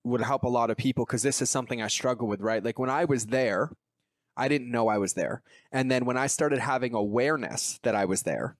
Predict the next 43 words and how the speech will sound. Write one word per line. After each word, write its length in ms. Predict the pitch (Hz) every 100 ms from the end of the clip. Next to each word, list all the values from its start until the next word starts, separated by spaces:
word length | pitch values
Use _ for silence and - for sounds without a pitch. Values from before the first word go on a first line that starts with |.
| -
right? 320 | 90 104 110
Like, 160 | 110 -
people 300 | 143 127 113
like, 160 | 107
"Hey, 160 | - 131
this 200 | 120 113
isn't 200 | 120 113
ideal, 320 | 107 110 120
this 160 | 113 -
isn't 180 | 104 107
ideal." 380 | 98 127 117 -
I 100 | 113
lived 360 | 117 131 135
in 80 | 135
that 180 | 123 -
paradigm 420 | - 123 113 107
of, 100 | 104
like, 180 | 107 101
"I'm 280 | - 117 110
broken. 500 | 120 131 127 101 98
What 160 | 107 113
do 100 | 110
I 120 | 104
do 120 | 110
to 60 | 101
fix 320 | - 120 -
it? 100 | -
What 140 | 107
do 100 | 110
I 80 | 107
do 120 | 110
to 80 | 104
fix 300 | - 131 -
it? 100 | -
What 120 | 98
do 100 | 110
I 80 | 107
do 120 | 104
to 60 | 95
fix 300 | - 139 -
it?" 80 | -
Right? 240 | 95 107
Like, 220 | 98 98